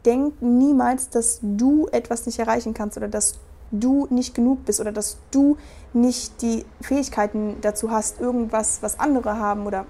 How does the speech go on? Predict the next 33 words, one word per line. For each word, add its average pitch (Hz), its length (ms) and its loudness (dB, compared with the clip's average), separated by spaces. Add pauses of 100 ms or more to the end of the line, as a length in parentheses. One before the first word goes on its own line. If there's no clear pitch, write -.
machen, 214 400 -4
zu - 140 -4
erreichen, 202 400 -2
weil 208 220 0 (560)
im 240 80 -4
Endeffekt 262 520 0
ist 247 160 -4
niemand 262 380 4
so 226 140 0
wie 226 60 0
du 240 120 -2
und 226 160 0
niemand 269 420 2
wird 247 120 -2 (160)
die 220 80 -2
Sachen 240 280 0
jemals 226 300 0
so 233 100 0
machen 220 280 -2
wie 214 80 -6
du 240 120 -2
und 220 120 -2
das 233 140 -2
ist 254 140 -6
deine 220 180 -4
Superpower 220 640 -4
und 214 140 -8
daran 226 240 -2
solltest 226 300 -4
du - 120 -12
immer, 277 420 0 (260)
immer 226 360 0 (140)
glauben. - 380 -2